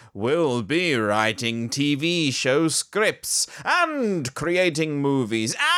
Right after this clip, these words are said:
and creating T V shows, and humans will have a hard time to compete with them. So this jokery with A I running Marvel Studios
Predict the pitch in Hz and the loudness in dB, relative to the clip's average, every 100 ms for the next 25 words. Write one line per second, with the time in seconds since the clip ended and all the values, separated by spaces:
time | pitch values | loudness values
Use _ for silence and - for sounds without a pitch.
0 | 349 320 277 240 180 156 190 180 180 170 | 2 0 -2 0 -2 0 0 2 2 2
1 | 151 160 147 131 156 147 139 135 120 139 | 0 -2 -2 -2 0 0 0 0 0 2
2 | 113 107 - 233 247 311 320 226 156 143 | 2 2 0 0 2 2 2 0 -4 -6
3 | 185 262 277 208 226 170 135 107 113 180 | -6 -6 -6 -6 -8 -8 -8 -2 4 4
4 | 156 98 90 85 85 90 117 143 113 - | 4 2 -2 -2 -6 -4 -4 -4 -4 -8
5 | - - 127 160 165 - 165 175 156 151 | -14 -6 0 2 2 0 0 2 0 2
6 | 180 190 196 160 - - 190 208 196 120 | 2 4 2 -2 -4 0 2 2 2 0
7 | 104 98 117 151 151 135 - 185 185 - | -2 -2 -2 0 -2 -2 -2 -2 -2 -6
8 | - 117 107 101 98 101 - - - - | -2 -2 0 2 4 2 -2 -14 -18 -20
9 | - _ _ - - - 143 214 220 220 | -20 _ _ -8 -4 0 2 2 2 2
10 | 175 135 175 294 - - - - 147 147 | 0 0 0 2 2 -2 -6 -2 0 2
11 | 151 135 143 139 156 156 107 98 87 - | 2 2 2 2 2 0 -2 -4 -6 -2
12 | 123 170 160 175 170 170 120 107 123 127 | 0 2 2 2 2 0 2 2 2 2
13 | 117 104 87 107 175 214 214 185 196 175 | 0 -2 -2 0 2 2 2 2 0 -2
14 | - - 101 107 95 104 104 104 98 101 | -6 -8 -4 -2 0 2 4 4 2 -2
15 | - | -8